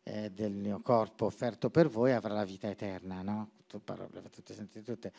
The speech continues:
Osiride duemilacinquecento avanti Cristo. Poi c'è anche simile nel Vangelo, no? Eh, anche perché nel Mediterraneo il grano era coltivato in un modo particolare per accestimento, le terre fertili erano pochissime, le elementari,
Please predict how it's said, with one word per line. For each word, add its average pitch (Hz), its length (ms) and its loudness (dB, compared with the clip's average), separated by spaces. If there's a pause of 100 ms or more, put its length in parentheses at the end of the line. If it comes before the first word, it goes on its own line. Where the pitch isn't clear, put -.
(300)
Osiride 151 640 6
duemilacinquecento 120 840 2
avanti 98 280 -4
Cristo. - 580 -16 (640)
Poi 127 360 -2
c'è - 180 -8
anche 101 460 -6
simile 110 440 -4
nel 104 120 -2
Vangelo, 101 580 -2
no? 120 260 -6 (540)
Eh, 127 280 -10 (180)
anche 202 280 6
perché 151 460 8
nel 160 180 8
Mediterraneo 151 540 6
il 123 80 6
grano 127 300 4
era 104 360 2 (340)
coltivato 143 460 4
in 131 60 8
un 123 80 2
modo 143 180 6
particolare 110 540 0
per 120 120 4
accestimento, 113 760 0
le 104 120 -4
terre 127 200 -2
fertili 110 360 0
erano 95 140 -4
pochissime, 101 560 -4
le 95 80 -4
elementari, 120 800 -2